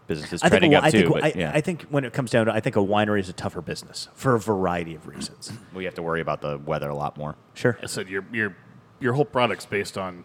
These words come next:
Speaker 3: yeah, weather cycles. You know, like,
Speaker 2: And if
Speaker 3: hoping
Speaker 2: we
Speaker 3: that you get good crop one year can ruin your business. Like,
Speaker 2: Yeah.
Speaker 1: And paying immigrants two dollars to pluck all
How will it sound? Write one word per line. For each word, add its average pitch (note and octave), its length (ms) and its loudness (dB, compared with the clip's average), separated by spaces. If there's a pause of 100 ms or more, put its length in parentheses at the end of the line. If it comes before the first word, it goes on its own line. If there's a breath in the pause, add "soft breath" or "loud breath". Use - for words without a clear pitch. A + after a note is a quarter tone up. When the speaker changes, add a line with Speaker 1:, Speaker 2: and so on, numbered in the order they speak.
Speaker 3:
yeah, F#2 160 -4
weather F#2 320 -2
cycles. F#2 600 -8 (460 soft breath)
You G2 100 -6
know, F#2 280 -4
like, F2 180 -8 (160)
Speaker 2:
And C#3+ 120 4
if A2+ 80 4
Speaker 3:
hoping E3+ 160 4
Speaker 2:
we G2 60 -2
Speaker 3:
that G2+ 60 -4
you F#2+ 60 -10
get G2+ 200 2
good G#2 220 -4
crop G#2 360 -4
one G#2 220 -4
year G2+ 260 -2
can F#2+ 180 -10
ruin F#2 540 -4
your F2+ 100 -8
business. F#2 540 -4
Like, E2+ 100 -6
Speaker 2:
Yeah. D#3 140 -2 (400)
Speaker 1:
And E2 180 -6
paying E2 240 0
immigrants D#2+ 500 -6
two - 140 -4
dollars D#2 340 0
to D#2 80 -8
pluck D2+ 260 -8
all D2+ 100 -4